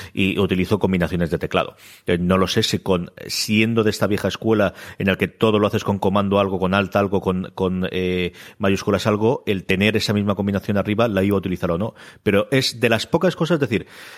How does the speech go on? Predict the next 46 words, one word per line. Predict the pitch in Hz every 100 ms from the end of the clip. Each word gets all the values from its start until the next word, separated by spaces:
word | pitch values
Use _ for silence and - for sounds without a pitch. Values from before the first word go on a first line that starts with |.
| - -
a | 120
mí | 147
el |
MacBook | 170 165 160
Pro | 165 156
es | 160
un |
ordenador | 147 143 147
que | 139
a | 110
día | 127 123
de | 120
hoy, | 135
y | 110
ahora | 113
hablamos | 113 117 117 -
y | 113
enlazamos | 107 101 113 113
directamente | 107 107 107 110 123 104
con, | 95 87
con | 82 87
el | 87
que | 90
Pedro | 87 95
se | 110
ha |
comprado, | 101 123 113 - -
en | 95
el | 92
que | 101
yo | 87 98 113 135 - -
personalmente | - - 104 117 131 120 98
no | 95
le | 117
encuentro | 110 120 117
utilidad, | 107 104 104 117 85 - - -
más | 98 95 104 120
allá | 113
de, | 107 98
bueno, | 98 90
ya | 95
tengo | 101 104
de | 95
todo | 117 95
y | 85
me, | 87